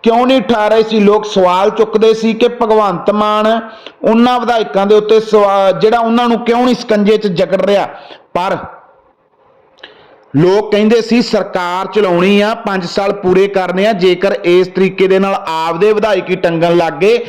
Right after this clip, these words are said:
ਪੰਜਾਂ ਸਾਲਾਂ ਦੇ ਵਿੱਚ, ਕਿਉਂਕਿ ਇੱਥੇ mostly ਜਿਹੜੇ ਵਿਧਾਇਕ ਆ ਉਹ ਕਰਪਸ਼ਨ ਦੇ ਵਿੱਚ ਗ੍ਰਿਫਤ ਆ, ਤੇ ਇਹ ਤਾਂ ਸਰਕਾਰ ਨਹੀਂ ਚੱਲ ਪਾਏਗੀ, ਇਹ ਤਾਂ ਅਠਵੰਜਾ ਵਿਧਾਇਕ ਵੀ ਨਹੀਂ ਰਹਿਣੇ ਸਰਕਾਰ ਕੋਲੇ। ਪੰਜ ਸੱਤਾਂ ਨੂੰ ਛੱਡ ਕੇ ਸਾਰੇ ਕਰਪਸ਼ਨ ਕਰ ਰਹੇ ਆ।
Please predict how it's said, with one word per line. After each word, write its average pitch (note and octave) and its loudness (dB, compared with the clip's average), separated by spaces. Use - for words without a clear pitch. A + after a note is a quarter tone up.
ਪੰਜਾਂ G#3 -2
ਸਾਲਾਂ G3+ 0
ਦੇ G3+ 2
ਵਿੱਚ, G3+ 2
ਕਿਉਂਕਿ G#3+ 0
ਇੱਥੇ G#3 0
mostly G3 0
ਜਿਹੜੇ A3+ 2
ਵਿਧਾਇਕ G3 0
ਆ F3 -2
ਉਹ A3 -2
ਕਰਪਸ਼ਨ G#3 -4
ਦੇ A3+ 2
ਵਿੱਚ A3 0
ਗ੍ਰਿਫਤ G#3 -2
ਆ, E3 0
ਤੇ A#3+ 2
ਇਹ A#3+ 2
ਤਾਂ B3+ 0
ਸਰਕਾਰ G#3+ -2
ਨਹੀਂ C4 2
ਚੱਲ A#3+ 0
ਪਾਏਗੀ, A#3+ 0
ਇਹ B3+ 2
ਤਾਂ B3 2
ਅਠਵੰਜਾ G#3 0
ਵਿਧਾਇਕ A#3+ 2
ਵੀ A#3+ 2
ਨਹੀਂ A#3+ 4
ਰਹਿਣੇ A#3 2
ਸਰਕਾਰ G#3 0
ਕੋਲੇ। G#3+ 2
ਪੰਜ F#3+ -2
ਸੱਤਾਂ A#3 -2
ਨੂੰ A#3 0
ਛੱਡ G#3 0
ਕੇ A3 2
ਸਾਰੇ A3 2
ਕਰਪਸ਼ਨ A#3 0
ਕਰ A3+ 2
ਰਹੇ A#3+ 2
ਆ। G#3+ 2